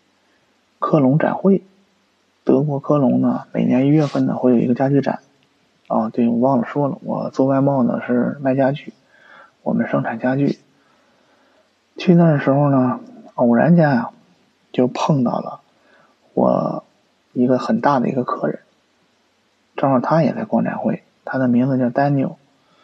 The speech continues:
哎，我说：“Daniel，你好啊。”我说：“你也来看展会？”他说：“哦，是啊。”“哎，Michael，你也来了。”我说：“啊。”然后呢，我就跟他说，我说：“呃，跟你们公司合作很多年。”然后呢，他，因为他们在中国也是有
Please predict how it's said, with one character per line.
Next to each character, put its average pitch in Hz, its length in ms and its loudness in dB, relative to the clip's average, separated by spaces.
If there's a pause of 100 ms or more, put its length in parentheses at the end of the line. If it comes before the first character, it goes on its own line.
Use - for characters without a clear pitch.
(560)
哎， 196 260 4
我 135 140 -2
说： 147 120 0
“Daniel， 175 440 4
你 139 120 0
好 143 160 -4
啊。” - 260 -8 (160)
我 120 120 -6
说 147 380 0 (100)
：“你 143 80 -4
也 143 80 2
来 127 80 2
看 139 160 -2
展 120 140 2
会？” 127 140 -2
他 135 120 -4
说 - 100 0
：“哦， 135 160 0
是 - 140 -8
啊。 160 180 4
”“哎， 180 100 4
Michael， 175 360 4
你 147 80 2
也 160 100 4
来 - 180 0
了。” 143 120 -6
我 - 20 -10
说 - 140 -2
：“啊。” 120 180 0 (1800)
然 170 160 8
后 233 80 10
呢， 220 100 8
我 139 120 4
就 135 100 2
跟 156 100 4
他 160 100 4
说， 156 220 0
我 143 80 -2
说 160 240 0
：“呃， 139 540 0 (240)
跟 180 160 6
你 - 20 6
们 131 100 4
公 175 200 4
司 170 80 6
合 139 160 0
作 160 100 4
很 120 160 0
多 143 140 0
年。” 139 340 -2 (800)
然 127 200 2
后 139 120 2
呢， 127 220 0
他， - 160 0
因 170 160 4
为 180 80 6
他 175 240 2
们 165 160 6
在 139 180 0
中 226 300 4
国 151 260 4
也 - 140 -4
是 131 220 -2
有 - 280 -2